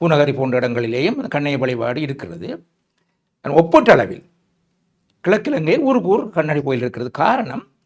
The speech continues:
கிழக்கிலங்கையுடைய இந்த சமூக கட்டமைப்பு கண்ணிய-, கண்ணகி வழிபாடுகளுக்குரியதாக இருந்தது. ஏன்னா கிழக்கிலங்கையிலே வந்து ஆகம வழிபாடுகளை விட இங்கே பத்ததி பத்தாசி என்று சொல்வார்கள்.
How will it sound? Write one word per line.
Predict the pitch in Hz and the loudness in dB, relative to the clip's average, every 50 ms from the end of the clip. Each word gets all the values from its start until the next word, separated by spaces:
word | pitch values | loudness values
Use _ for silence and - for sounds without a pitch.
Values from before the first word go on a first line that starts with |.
| _ _ _ _ _ _ _ - | _ _ _ _ _ _ _ 0
கிழக்கிலங்கையுடைய | - 175 208 226 - 302 320 339 320 294 285 240 | 4 4 4 4 4 0 0 0 0 -2 -4 -4
இந்த | 285 277 - | -4 -4 -4
சமூக | - - 160 175 208 269 - 196 180 - | -2 2 2 4 4 2 0 0 -2 0
கட்டமைப்பு | - 196 196 - - 277 285 262 254 247 - 359 220 220 | 0 0 0 4 4 4 4 4 2 0 0 -2 -4 -2
கண்ணிய-, | - 262 254 254 262 277 262 - - - | 0 0 0 0 0 0 0 -2 -2 -4
கண்ணகி | - 170 175 190 214 226 214 | -2 -2 0 0 2 2 4
வழிபாடுகளுக்குரியதாக | 196 196 190 190 190 190 190 196 196 190 180 - 214 220 269 233 175 143 120 104 | 4 4 4 4 4 4 4 2 0 0 0 -2 -2 2 2 4 4 4 4 2
இருந்தது. | 104 104 104 98 110 127 135 | -2 -6 -8 -8 -6 -6 -4
ஏன்னா | 147 190 196 | -4 -4 -2
கிழக்கிலங்கையிலே | 196 180 175 180 180 180 180 170 165 170 165 160 165 175 165 156 156 | 2 2 2 2 2 0 0 2 0 0 0 -2 -4 -4 -4 -4 -2
வந்து | 151 147 - - - 359 - _ _ - - - - _ - | -4 -4 -6 -6 -8 -8 -8 _ _ -20 -20 -20 -20 _ 2
ஆகம | - 143 175 208 233 233 247 233 220 208 | 6 6 8 8 8 6 6 2 2 2
வழிபாடுகளை | 196 180 170 170 165 165 156 151 147 156 156 156 135 139 135 131 131 131 131 127 | 2 2 2 4 4 4 4 4 2 0 -2 -2 -2 -2 -2 -2 -4 -6 -8 -6
விட | - 151 170 165 127 - - - 269 - _ _ _ _ _ _ _ _ _ _ _ _ _ _ _ _ _ _ _ - | -2 2 2 2 0 -2 -8 -18 -18 -18 _ _ _ _ _ _ _ _ _ _ _ _ _ _ _ _ _ _ _ -10
இங்கே | 139 143 160 170 160 143 143 | -6 0 2 4 4 4 4
பத்ததி | - 160 156 - 214 202 180 190 | 2 0 4 6 4 6 6 4
பத்தாசி | 180 180 170 - - 175 156 - | 2 0 0 4 4 4 4 4
என்று | - 135 117 95 | 2 -4 -4 -4
சொல்வார்கள். | 87 104 92 85 80 78 - _ - | -6 -10 -10 -10 -12 -18 -20 _ -20